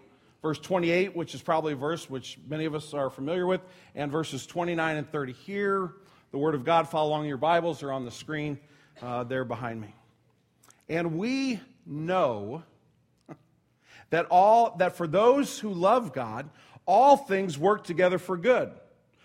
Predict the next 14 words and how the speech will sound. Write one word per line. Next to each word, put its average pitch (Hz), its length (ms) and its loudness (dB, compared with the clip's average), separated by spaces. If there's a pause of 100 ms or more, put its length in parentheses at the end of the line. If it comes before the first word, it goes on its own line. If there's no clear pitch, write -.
(120)
for 202 200 2
those 247 340 8
who 240 100 2
are 220 120 6
called 254 480 4
according 226 560 2
to 214 160 -6
His 196 200 0
purpose. - 560 -10 (680)
For 220 180 2
those 294 420 8
whom 269 220 0
He 226 180 -2
foreknew, 208 840 0